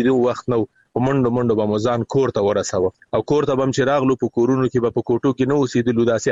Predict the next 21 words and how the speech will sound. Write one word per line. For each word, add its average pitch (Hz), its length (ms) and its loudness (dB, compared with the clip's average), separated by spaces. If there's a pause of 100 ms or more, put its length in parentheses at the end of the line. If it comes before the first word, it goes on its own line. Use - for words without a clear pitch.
هر 143 100 0 (100)
کور 143 200 2
یوه 120 220 2
زیرزمیني 120 560 0
درلودله 120 420 0 (160)
چې - 140 -4
هلته 123 220 -2
به 113 120 0
دوی 123 180 2
پټېدل. 107 360 0 (220)
بیا 151 160 0
به 147 140 0
همالته 143 340 -2 (520)
په 127 80 -2
دې 131 220 2
زیرزمینیګانې 117 800 0
کې 113 100 -6 (100)
ناست 117 260 -4
وو. 92 100 -2 (280)
زما 120 200 0
ښه 135 140 -2